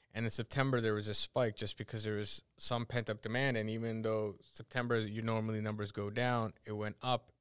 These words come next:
but it didn't compensate for the previous months. So you had these insane, like, "Oh my God,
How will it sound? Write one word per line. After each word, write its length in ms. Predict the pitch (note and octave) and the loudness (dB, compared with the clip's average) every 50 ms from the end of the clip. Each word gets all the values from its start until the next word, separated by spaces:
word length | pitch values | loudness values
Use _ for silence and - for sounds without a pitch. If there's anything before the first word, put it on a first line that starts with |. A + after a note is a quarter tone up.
| - | -8
but 100 | - A2+ | -2 -2
it 100 | A2 G#2+ | -2 0
didn't 220 | - C3 B2+ A#2 A2 | 0 0 0 0 -2
compensate 680 | - - B2+ B2 A#2+ - B2 A#2+ - - A2+ G#2+ F2 | 0 2 2 2 2 0 -6 -4 -2 0 -2 -2 -2
for 100 | - - | -4 -6
the 100 | G#2 G2+ | -8 -8
previous 520 | - - A2 G#2 G#2 G2+ G2+ F2 - - - | -6 -6 -6 -6 -4 -4 -6 -6 -6 -6 -6
months. 460 | G2+ A2+ A2+ G2 D2 - - - - - - - - - - - - - | -4 -4 -4 -4 -4 -4 -6 -6 -6 -10 -14 -14 -12 -12 -12 -12 -12 -4
So 100 | - C#3 | 0 2
you 100 | C3 B2+ | 4 6
had 200 | C3 C#3+ D3+ D3+ | 8 8 6 6
these 180 | D3+ C#3+ B2+ B2 | 4 2 2 2
insane, 480 | B2+ A#2 G#2+ - B2+ B2+ B2 B2 A#2+ | 0 0 2 2 2 2 2 2 2
like, 200 | A#2 A2 G#2+ - | 2 0 0 0
"Oh 100 | A#2+ A#2 | -2 -2
my 160 | A2+ A2 G#2+ G#2+ | -2 -2 -4 -2
God, 440 | A#2 A#2+ A#2 A2+ A2 G#2+ G#2 G#2 | 0 2 2 4 4 2 0 -2